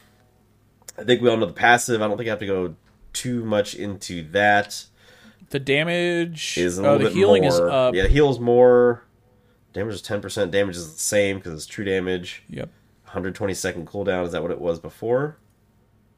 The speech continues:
Speaker 2: No, ninety-second.
Speaker 1: Yeah, so longer cooldown. Um, and then obviously you get the Harmony passive, twenty-five percent base health regen for every additional twenty-five percent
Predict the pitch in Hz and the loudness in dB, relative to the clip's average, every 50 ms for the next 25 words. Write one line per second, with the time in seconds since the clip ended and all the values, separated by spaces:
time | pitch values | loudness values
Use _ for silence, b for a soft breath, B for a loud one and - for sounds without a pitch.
0 | _ _ _ _ _ - 131 127 127 127 127 127 131 131 120 - 120 110 101 113 | _ _ _ _ _ -8 -4 -2 -2 -2 -2 -2 -2 -4 -4 -6 -8 -8 -8 -10
1 | 110 127 143 110 90 - - 90 82 82 90 95 117 135 147 - - - 113 90 | -6 -2 0 0 0 0 -2 -2 -2 -2 0 -2 -2 -2 -4 -10 -8 -8 -6 -6
2 | 80 65 67 80 - B B B B B B B B B B B - 107 113 117 | -6 -8 -8 -12 -16 B B B B B B B B B B B 4 6 8 8
3 | 117 117 120 117 117 110 113 113 113 117 117 - 120 113 107 107 110 101 87 110 | 8 8 6 4 4 4 2 2 0 0 -2 -2 -2 -2 -2 -2 -4 -4 -4 -4
4 | 110 107 101 98 95 104 98 92 92 - 98 95 87 - 110 104 101 98 98 90 | -2 -2 -2 -4 -4 -2 -2 -2 -2 -2 -6 -8 -8 -6 -8 -8 -6 -4 -6 -6
5 | - 92 - 107 98 92 - _ _ - - 95 90 - 104 95 90 - - - | -6 -8 -6 -6 -6 -8 -8 _ _ -6 -6 -6 -4 -6 -6 -6 -8 -10 -14 -14
6 | 98 92 95 95 90 87 - 85 85 85 90 95 92 85 80 90 87 - 104 92 | -12 -8 -6 -6 -6 -6 -6 -4 -6 -4 -4 -4 -6 -4 -4 -6 -6 -6 -10 -10
7 | - 98 92 90 98 90 - 101 - 98 - - | -10 -10 -10 -8 -8 -8 -8 -6 -8 -8 -8 -8